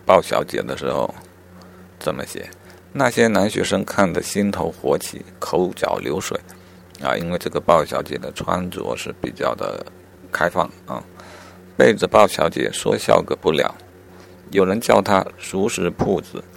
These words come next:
因为只有熟食店会把许多颜色暖热的肉公开陈列。又有人叫她真理，因为据说真理是赤裸裸的。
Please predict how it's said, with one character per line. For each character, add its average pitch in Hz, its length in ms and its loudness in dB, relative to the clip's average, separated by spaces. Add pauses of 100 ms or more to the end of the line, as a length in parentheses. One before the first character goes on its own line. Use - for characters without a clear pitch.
(220)
因 123 180 -2
为 123 100 6
只 104 200 0
有 101 120 6
熟 98 240 0
食 98 200 -2
店 98 280 2 (140)
会 98 100 2
把 78 160 4
许 73 220 -6
多 82 180 0
颜 64 280 -4
色 87 220 0
暖 64 280 -6
热 95 180 4
的 58 140 -4
肉 76 380 2
公 82 180 -2
开 85 240 -2
陈 - 260 -10
列。 80 200 -4 (1000)
又 131 200 6
有 90 120 4
人 82 180 -2
叫 95 200 8
她 87 220 2
真 113 260 -2
理， - 160 -6 (220)
因 85 180 -6
为 80 300 0
据 87 200 -4
说 85 340 0 (180)
真 95 200 -2
理 71 120 -6
是 71 300 -8
赤 - 180 -6
裸 64 220 -2
裸 87 180 0
的。 - 140 -10